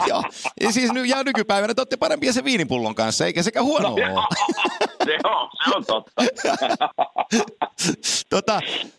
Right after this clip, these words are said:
Speaker 1: meillä on vielä, meillä on vielä yksi pari puhumatta. Kun mä kuuntelen Pohjois-Amerikan veljiä, niin kaikki niistä pääsääntöjään sanoo, että jäljellä olevista joukkueista paras on San Jose Sharks. Loukkaannuks sä,
Speaker 2: Joo.
Speaker 1: jos mä oon eri mieltä?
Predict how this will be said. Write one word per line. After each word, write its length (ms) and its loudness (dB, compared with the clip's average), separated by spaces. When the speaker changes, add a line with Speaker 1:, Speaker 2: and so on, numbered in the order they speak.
Speaker 1:
meillä 200 2
on 80 -2
vielä, 260 2
meillä 220 2
on 80 -2
vielä 220 2
yksi 360 -2
pari 240 2
puhumatta. 880 0
Kun 140 2
mä 80 2
kuuntelen 480 0
Pohjois-Amerikan 800 2
veljiä, 400 2
niin 240 -2
kaikki 320 0
niistä 260 2
pääsääntöjään 680 2
sanoo, 340 2
että 220 0
jäljellä 360 2
olevista 300 0
joukkueista 580 2
paras 280 2
on 120 -2
San 200 0
Jose 260 0
Sharks. 560 -2
Loukkaannuks 600 2
sä, 60 2
Speaker 2:
Joo. 60 2
Speaker 1:
jos 160 -2
mä 80 2
oon 100 2
eri 140 0
mieltä? 360 -2